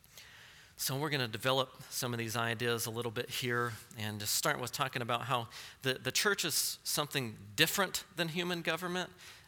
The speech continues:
and it has a different purpose. So both of these institutions in Scripture are described as servants of God. They're both ministers of God, but they have a distinct leadership. They have differing purposes, though they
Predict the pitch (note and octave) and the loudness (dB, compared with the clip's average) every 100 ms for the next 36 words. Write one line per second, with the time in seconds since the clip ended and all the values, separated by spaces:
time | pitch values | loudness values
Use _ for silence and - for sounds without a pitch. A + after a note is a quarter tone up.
0 | - C3+ D3 D#3 C3+ C#3 C3 A2+ B2 - | -2 4 4 4 0 0 -2 -2 -2 0
1 | B2+ B2+ - - - - - - - - | -2 -2 -6 -8 -20 -20 -20 -20 -20 -20
2 | _ - E3 C#3 A#2 G2 - - - - | _ 0 2 2 0 0 4 6 6 2
3 | - - - - - - - C#3 B2+ F#3 | -12 -18 -16 -16 -16 -12 -4 -2 2 2
4 | G3 E3+ D#3+ C#3+ D#3+ - B2 - D#3+ D#3 | 2 2 2 2 2 0 2 4 4 4
5 | - D3 C#3+ B2+ A2+ - D3+ - C3+ B2 | 4 2 0 0 0 0 0 2 2 2
6 | B2 - B2+ B2+ A#2+ A2 - C#3 B2+ B2 | 0 0 2 2 2 4 6 6 4 2
7 | - - - - - - - A#2+ A#2 C#3+ | 2 2 0 -10 -20 -20 -6 -4 4 8
8 | C#3+ B2 G2 - - A#2 A#2+ C#3+ A#2+ B2+ | 8 8 4 -2 -10 -4 0 0 0 6
9 | E3 D#3 - C#3 A2+ A2 D3 D3 C3+ B2+ | 6 6 4 0 -2 0 2 4 4 2
10 | B2+ - - - - - - B2 A2+ - | -2 -10 -14 -14 -14 -16 -6 0 0 0
11 | A#2+ B2 C3+ C3 A#2+ A2+ - E3 D3+ - | 2 2 4 0 0 0 4 6 4 2
12 | C3+ C#3+ C#3+ - D3 - A2+ A2 A#2 D3 | 0 2 4 4 4 0 -2 -2 0 0
13 | D3 C3 A#2 - D3 C#3 C#3+ - C3+ - | 2 0 -2 2 2 4 2 2 0 2
14 | A#2+ A#2 A2+ | 2 4 2